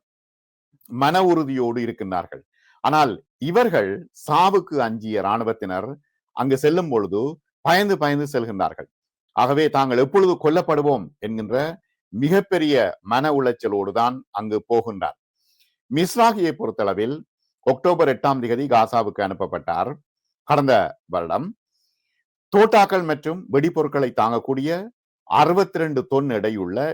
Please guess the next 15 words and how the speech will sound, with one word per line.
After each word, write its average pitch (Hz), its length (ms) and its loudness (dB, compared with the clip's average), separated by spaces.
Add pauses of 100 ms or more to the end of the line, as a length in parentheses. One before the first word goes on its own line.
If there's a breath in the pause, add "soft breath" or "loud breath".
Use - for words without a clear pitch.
(120)
டி 160 140 0 (100)
நைன் 135 320 0 (560)
புல்டோசரை 156 560 2 (120)
ஓட்டும் 113 340 -2
பணியிலே 110 400 -4 (220)
அவர் 113 300 2 (220)
ஈடுபடுத்தப்பட்டார். 98 800 -2 (1040)
அவர் 220 260 4
தனது 196 240 2
வாழ்நாளில் 175 600 2 (320)
பெரும்பகுதிக்கு, 143 720 0 (720)
பெரும்பகுதி 143 500 4 (440)
ஒரு 135 160 4
இஸ்ரேலிய 175 440 4
குடிமகனாக 123 640 0